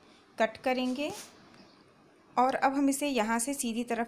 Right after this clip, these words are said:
पे टर्न कर लेंगे। तो ये बहुत ही ईजीली टर्न हो जाएगा। ये देखिए, कुछ इस तरीके से आप इसको टर्न करते जाइए। तो ये देखिए, ये मैंने इसे टर्न कर लिया है और सेम इसी तरीके से ये जो दूसरी वाली पट्टी है, इसे भी हम टर्न कर लेंगे।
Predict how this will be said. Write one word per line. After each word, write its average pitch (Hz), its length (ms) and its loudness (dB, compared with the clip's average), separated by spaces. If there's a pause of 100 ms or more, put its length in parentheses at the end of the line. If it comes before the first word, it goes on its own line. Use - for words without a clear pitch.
पे 240 80 2
टर्न 220 240 0
कर 233 160 -2
लेंगे। 233 300 -2
तो 277 140 -6
ये 262 140 -2
बहुत 247 280 -2
ही 254 100 -2
ईजीली 240 220 -2
टर्न 240 220 0
हो 240 120 -2
जाएगा। 233 460 -2 (120)
ये 214 120 -2
देखिए, 220 280 -4
कुछ 233 220 -6
इस 226 140 -4
तरीके 226 320 -4
से 240 180 -6
आप 226 180 -4
इसको 233 200 -8
टर्न 220 220 -2
करते 233 300 -6
जाइए। 240 460 -4 (1000)
तो 269 60 0
ये 277 80 4
देखिए, 269 280 0
ये 277 100 4
मैंने 262 220 2
इसे 269 160 -2
टर्न 240 260 0
कर 247 120 -2
लिया 240 300 0
है 277 200 0
और 240 160 -2
सेम 247 260 2
इसी 240 180 -2
तरीके 240 400 -4
से 254 160 -4
ये 254 160 -2
जो 226 120 -2
दूसरी 233 360 -4
वाली 254 240 -2
पट्टी 254 300 -6
है, 269 140 2
इसे 247 220 -2
भी 247 120 -2
हम 247 140 0
टर्न 220 240 0
कर 247 180 -4
लेंगे। 240 500 -2